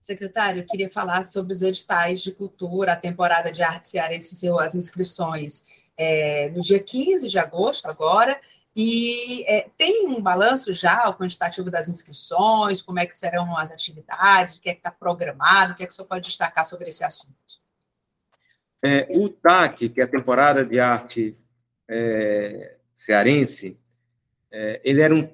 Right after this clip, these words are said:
Speaker 2: um programa que existia apenas no Centro Dragão do Mar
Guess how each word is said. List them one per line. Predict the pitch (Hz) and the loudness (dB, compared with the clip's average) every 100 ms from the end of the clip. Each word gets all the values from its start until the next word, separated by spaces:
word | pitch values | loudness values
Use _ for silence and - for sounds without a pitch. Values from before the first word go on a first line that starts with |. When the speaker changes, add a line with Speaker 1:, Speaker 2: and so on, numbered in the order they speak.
| - | -10
Speaker 2:
um | 120 | -4
programa | 151 139 123 131 131 127 | 2 4 4 2 2 0
que | 139 | -4
existia | 131 120 139 131 | -4 -6 0 0
apenas | - 170 175 | 2 0 2
no | 147 | -2
Centro | - 147 147 | -4 -4 -2
Dragão | 135 123 123 117 | 0 0 0 -2
do | 117 | -2
Mar | 117 110 104 104 | 0 0 -2 -6